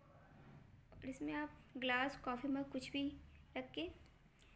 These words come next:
पी सकते हैं। इसे स्टडी टेबल के लिए भी यूज कर सकते हैं,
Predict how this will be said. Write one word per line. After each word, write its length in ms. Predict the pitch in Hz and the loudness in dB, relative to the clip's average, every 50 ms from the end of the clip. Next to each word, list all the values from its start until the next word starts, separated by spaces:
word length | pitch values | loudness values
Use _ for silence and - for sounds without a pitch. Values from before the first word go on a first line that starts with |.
| - - - | -16 -8 -2
पी 100 | - 175 | -2 2
सकते 340 | - 285 269 269 - - 277 | 2 2 0 0 0 2 4
हैं। 140 | 285 320 381 - - - - - - - - - - - - - - - - - - - - - - - - - | 4 4 4 2 -4 -12 -18 -20 -20 -20 -20 -20 -20 -20 -20 -20 -18 -18 -20 -20 -20 -20 -20 -20 -20 -18 -6 0
इसे 460 | 254 294 285 - - 339 339 339 330 339 - - | 0 2 2 2 2 4 4 4 4 6 6 6
स्टडी 260 | - - 233 254 269 | 6 8 6 6 6
टेबल 300 | 277 277 262 269 285 285 277 - | 6 6 6 6 4 4 4 4
के 140 | 294 294 302 311 311 311 311 - - - - - - _ _ _ _ _ _ _ - - | 4 6 6 6 4 2 -2 -8 -14 -18 -20 -20 -20 _ _ _ _ _ _ _ -8 -4
लिए 160 | 262 269 277 | 0 0 2
भी 100 | 277 285 | 4 4
यूज 200 | 285 285 277 - | 2 2 0 -2
कर 180 | - - 277 277 | 2 2 2 4
सकते 360 | 277 - 277 277 - - 285 | 4 2 2 2 2 4 6
हैं, 220 | 294 302 311 320 | 6 6 6 4